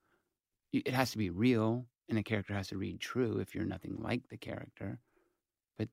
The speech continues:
Doug Stamper, I'm nothing like Doug Stamper, but there's a lot of me in Doug Stamper.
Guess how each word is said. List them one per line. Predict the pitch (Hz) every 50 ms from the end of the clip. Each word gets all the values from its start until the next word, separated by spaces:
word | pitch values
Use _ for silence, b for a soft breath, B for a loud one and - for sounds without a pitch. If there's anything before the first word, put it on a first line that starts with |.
| -
Doug | - 117 117 113
Stamper, | - - 117 127 131 110 - 101
I'm | 98 98 95 98 101 107
nothing | 113 110 107 - 117 110
like | 101 90 90 87
Doug | - 98 95 98
Stamper, | - - - - 104 - 120 113 - -
but | 104 - - - - - - -
there's | 113 107 95 101
a | 98
lot | 95 92 98 95 98 98 92 90
of | 90
me | 90 92 101 95 -
in | - -
Doug | - 85 87 85 -
Stamper. | - 101 - - - - - - -